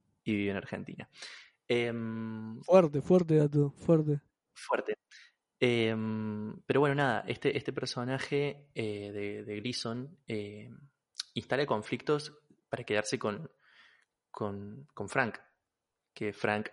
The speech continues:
Speaker 1: básicamente es un genio, pero un genio dentro de su burbuja, que su burbuja es su cabeza, su música, su, su amor a este arte. Eh,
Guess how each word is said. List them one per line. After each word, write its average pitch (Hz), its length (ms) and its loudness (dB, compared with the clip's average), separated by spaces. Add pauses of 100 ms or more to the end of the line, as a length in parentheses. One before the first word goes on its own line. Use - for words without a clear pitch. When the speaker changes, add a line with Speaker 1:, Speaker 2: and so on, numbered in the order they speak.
(140)
Speaker 1:
básicamente 107 840 -6
es - 240 -10 (200)
un 107 100 -10
genio, 123 640 -2 (1160)
pero 113 160 0
un 131 80 -2
genio 165 420 -2
dentro 139 420 -2
de 131 120 0
su - 160 -12
burbuja, 127 440 -6
que - 80 -12
su - 180 -10
burbuja 110 340 -6
es - 180 -6
su - 180 -12
cabeza, 104 440 -2
su - 140 -8
música, 117 640 -6
su, - 360 -12 (420)
su 104 300 -10
amor 107 400 -2
a 107 80 -2
este 104 240 -4
arte. 113 420 0 (500)
Eh, 101 460 -6